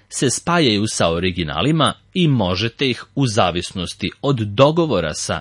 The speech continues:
našim koordinatorom, preuzeti lično u poslovnici Akademije Oxford ili ih dobiti na adresu koju ste naveli.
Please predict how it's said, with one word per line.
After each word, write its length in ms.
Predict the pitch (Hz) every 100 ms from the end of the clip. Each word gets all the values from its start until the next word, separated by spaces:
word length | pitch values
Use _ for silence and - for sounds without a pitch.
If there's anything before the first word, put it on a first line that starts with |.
| -
našim 520 | 104 95 - 101 98
koordinatorom, 800 | - 78 73 139 139 143 131 92 - _ _ _ _
preuzeti 640 | 113 98 101 104 95 78
lično 460 | 67 92 104 147 147 -
u 80 | 151
poslovnici 760 | - 139 135 151 139 120 - -
Akademije 600 | 104 - 101 92 85 69
Oxford 460 | 113 - - 123 85 - - _ _ -
ili 300 | 170 165 156
ih 140 | - -
dobiti 720 | 113 104 123 147 143 147 120
na 300 | 107 117 156 -
adresu 580 | 147 143 117 - - 117
koju 280 | - 110 117
ste 160 | -
naveli. 400 | 147 73 85 78